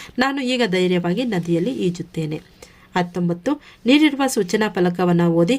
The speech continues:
ಕೆಳಗಿನ ಪ್ರಶ್ನೆಗಳಿಗೆ ಉತ್ತರಿಸಿ. ನಮ್ಮ ಬದುಕಿನ ಆಧಾರ ತಾಣ ಕಾಡು, ಅದನ್ನ ನಾಶ ಮಾಡುತ್ತಿದ್ದೀರಿ. ನಮಗೆ ತಿನ್ನಲು ಹುಲ್ಲಿಲ್ಲ, ಮಲಗಲು ಮರದ ನೆ-, ನೆರಳಿಲ್ಲ. ಕಾಡು ನಿಮಗೂ ಬೇಕು, ನಮಗೂ ಬೇಕು.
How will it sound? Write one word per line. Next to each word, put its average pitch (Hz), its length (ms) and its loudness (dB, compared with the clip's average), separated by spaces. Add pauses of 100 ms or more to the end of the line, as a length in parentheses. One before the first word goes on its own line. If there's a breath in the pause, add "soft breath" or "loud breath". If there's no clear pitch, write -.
(140)
ಕೆಳಗಿನ 170 320 2
ಪ್ರಶ್ನೆಗಳಿಗೆ 170 640 -2
ಉತ್ತರಿಸಿ. 175 520 -4 (340 loud breath)
ನಮ್ಮ 262 240 0
ಬದುಕಿನ 294 440 0
ಆಧಾರ 196 360 0
ತಾಣ 185 340 0
ಕಾಡು, 160 400 -4 (220)
ಅದನ್ನ 180 260 2
ನಾಶ 175 320 2
ಮಾಡುತ್ತಿದ್ದೀರಿ. 180 720 0 (280 loud breath)
ನಮಗೆ 240 280 -2
ತಿನ್ನಲು 262 400 0
ಹುಲ್ಲಿಲ್ಲ, 226 520 0
ಮಲಗಲು 185 440 0
ಮರದ 175 240 2
ನೆ-, 175 400 0
ನೆರಳಿಲ್ಲ. 220 400 2 (380 loud breath)
ಕಾಡು 269 240 0
ನಿಮಗೂ 208 400 -4
ಬೇಕು, 220 300 2
ನಮಗೂ 175 360 2
ಬೇಕು. 180 360 2